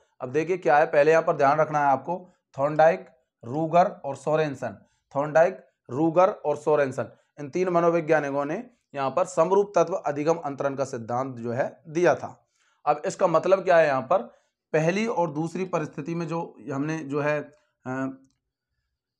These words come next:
पहली व दूसरी परिस्थिति में यदि समान तत्व हैं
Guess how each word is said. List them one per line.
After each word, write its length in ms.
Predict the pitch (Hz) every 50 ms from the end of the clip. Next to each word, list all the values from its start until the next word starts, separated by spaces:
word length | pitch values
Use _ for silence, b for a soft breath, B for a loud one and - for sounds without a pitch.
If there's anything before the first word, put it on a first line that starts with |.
| _ -
पहली 240 | 143 143 156 185 196
व 80 | 208 196
दूसरी 360 | 156 156 170 175 175 190 190
परिस्थिति 460 | - 170 160 160 160 - 160 170 175
में 60 | 175
यदि 200 | 165 165 160 170
समान 400 | 165 - - 151 160 180 190 185
तत्व 240 | 180 180 - - 170
हैं 420 | 151 143 143 143 151 170 214 -